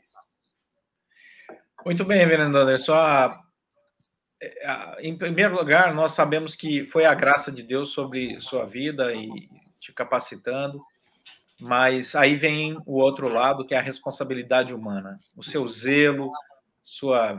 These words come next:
vida de piedade, a sua busca de fidelidade na exposição da Escritura, o seu interesse pelas pessoas, seu amor pelo próximo.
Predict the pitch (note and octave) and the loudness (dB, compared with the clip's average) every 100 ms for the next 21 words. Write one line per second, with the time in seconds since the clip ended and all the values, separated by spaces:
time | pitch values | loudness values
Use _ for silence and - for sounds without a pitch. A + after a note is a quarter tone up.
0 | G2 A#2+ C3+ B2 A2+ C3+ B2+ G2+ A2 A#2+ | -10 -10 -6 -6 -8 -8 -6 -4 -2 0
1 | B2+ B2 A#2+ A#2+ - A#2+ A2 A2 C3+ C#3 | 0 0 -4 -14 -10 -8 -8 -8 -10 -10
2 | - - A2 - C3 C3 A#2 A#2+ B2+ C3 | -10 -12 -14 -14 -6 -6 -4 2 4 4
3 | B2 A#2+ - C3 A#2+ - C3 A#2+ A2+ A#2+ | -2 -10 -8 -10 -8 -8 -8 -8 -10 -14
4 | A2 B2 C3 C3 A#2+ - C#3 C#3 C3 C3 | -14 -8 -4 -4 -4 -4 -4 -2 -2 0
5 | D3 - - B2+ - B2 - C3+ B2+ B2 | -2 -4 -6 -6 -6 -14 -10 -6 -6 -2
6 | D#3+ C#3+ C3+ E3 E3 C3 - B2 B2+ C3+ | 0 0 2 0 0 -4 -4 -2 -2 -2
7 | - | -8